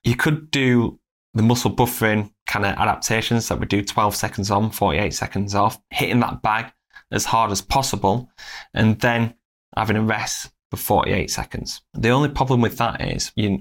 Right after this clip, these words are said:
unable to really increase that intensity that much to be able to get them muscle buffering adaptations. So muscle buffering adaptations happen between ten and twelve millimole per litre,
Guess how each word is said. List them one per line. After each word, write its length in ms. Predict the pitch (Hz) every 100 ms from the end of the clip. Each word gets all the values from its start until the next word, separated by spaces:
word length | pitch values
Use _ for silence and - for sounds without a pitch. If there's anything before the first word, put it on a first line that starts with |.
| -
unable 760 | 127 123 123 117 92 90 101 _
to 220 | - 107 107
really 840 | 104 107 117 120 113 110 107 107 _
increase 600 | - 131 131 - 123 120
that 160 | 120 -
intensity 880 | 110 104 - 123 123 - 95 95 98 _ _ _ _
that 180 | 107 -
much 300 | 107 - -
to 120 | -
be 80 | 101
able 260 | 98 98 95
to 380 | - 95 101 - -
get 180 | 110 -
them 180 | 104 101
muscle 240 | 98 -
buffering 380 | 92 95 - 101
adaptations. 640 | 95 85 - 95 - 95
So 100 | -
muscle 300 | 104 127 127
buffering 340 | 117 120 - 104
adaptations 720 | 107 101 - 107 104 - 101
happen 300 | 117 - 98
between 340 | 98 - 92
ten 300 | 98 - 104 - - - -
and 100 | -
twelve 280 | - 95
millimole 440 | 110 107 107 104 101
per 120 | 95
litre, 500 | 98 113 - 120 123